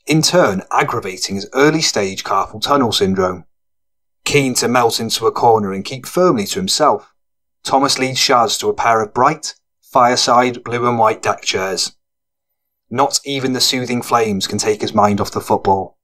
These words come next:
He holds a rigid posture, tapping his foot restlessly against the chair. Connor waddles over, cradling an impressive haul of beer bottles shovelled on top of his tree trunk-esque forearms.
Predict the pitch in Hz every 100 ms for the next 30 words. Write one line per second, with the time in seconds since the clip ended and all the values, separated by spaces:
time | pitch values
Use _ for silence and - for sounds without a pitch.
0 | _ _ _ _ _ - 110 131 127 127
1 | 127 131 127 113 - 104 87 _ _ _
2 | - - 175 127 90 - - 123 98 123
3 | - - - 98 95 95 95 - - 127
4 | 123 107 - _ _ _ _ _ _ _
5 | _ - - 165 92 104 107 120 123 110
6 | 95 90 87 - _ _ _ _ - 131
7 | 123 123 123 120 117 117 123 - 123 127
8 | 127 123 113 113 98 104 - 101 - -
9 | 202 113 98 95 104 110 - 95 - -
10 | 156 156 - 139 139 113 - - 107 95
11 | 90 85 82 -